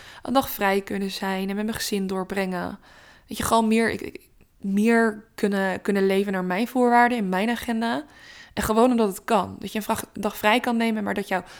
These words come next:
omzet daar niet afhankelijk van is. Als jou, dat jouw aanbod daar niet afhankelijk van is. En dat je nog steeds kunt doen wat je echt wilt doen, maar ook tijd met je gezin kunt zijn. En ook je kinderen elke dag naar school kunnen brengen. En af en toe met ze kunnen knutselen of naar de dierentuin kan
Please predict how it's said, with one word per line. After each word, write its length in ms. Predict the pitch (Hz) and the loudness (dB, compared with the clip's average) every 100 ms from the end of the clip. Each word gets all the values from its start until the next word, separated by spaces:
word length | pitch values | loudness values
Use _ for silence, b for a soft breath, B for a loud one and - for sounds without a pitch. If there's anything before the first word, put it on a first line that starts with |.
| B | B
omzet 440 | - 254 269 240 226 | 0 2 2 0 0
daar 140 | 208 | -2
niet 140 | 202 202 | -4 -8
afhankelijk 480 | - 202 - 196 | -8 -8 -8 -12
van 140 | - 185 | -8 -8
is. 140 | 190 | -8
Als 100 | 190 | -8
jou, 140 | 208 - | -8 -6
dat 120 | 202 | -4
jouw 140 | 202 - | -4 -2
aanbod 400 | 208 220 247 220 | 2 2 0 -2
daar 120 | 214 | -4
niet 160 | 202 196 | -4 -6
afhankelijk 520 | 196 196 190 185 - | -6 -6 -6 -8 -10
van 180 | - - | -12 -12
is. 240 | - - B B B B B | -10 -14 B B B B B
En 100 | 208 | -2
dat 140 | 208 | -2
je 60 | 208 | -2
nog 100 | 208 | -2
steeds 220 | 220 233 | -2 0
kunt 220 | 226 190 | -2 -2
doen 240 | 208 233 254 | 0 0 0
wat 180 | 226 | 0
je 80 | - | -2
echt 140 | 208 202 | -6 -4
wilt 240 | 190 175 | -6 -4
doen, 440 | 196 214 285 320 B B B - | -2 0 -2 -2 B B B -8
maar 180 | - - | -8 0
ook 200 | 226 262 | 2 2
tijd 300 | - 233 233 | 2 0 0
met 140 | 226 | -6
je 60 | 220 | -8
gezin 300 | - 208 202 | -6 -2 -2
kunt 220 | 196 95 | -4 -12
zijn. 240 | - 196 190 | -10 -10 -10
En 140 | - | -4
ook 220 | 220 226 B B B | -2 -4 B B B
je 80 | - | -4
kinderen 380 | 262 240 208 - | 0 0 0 -6
elke 180 | - | -10
dag 160 | - - | -12 -14
naar 100 | 190 | -14
school 240 | - 190 | -8 -8
kunnen 240 | 190 196 190 | -8 -12 -8
brengen. 340 | 196 185 185 | -8 -6 -8
En 180 | 196 190 | -8 -8
af 140 | 196 | -8
en 80 | 208 | -6
toe 120 | 214 | -6
met 120 | 208 208 | -6 -6
ze 80 | |
kunnen 200 | - 208 | -8 -8
knutselen 460 | 226 233 233 208 190 | -4 -4 -4 -8 -8
of 120 | 190 | -6
naar 100 | 208 | -6
de 60 | 196 | -4
dierentuin 460 | 233 240 214 190 | -2 -4 -4 -6
kan 280 | 190 185 190 | -6 -8 -8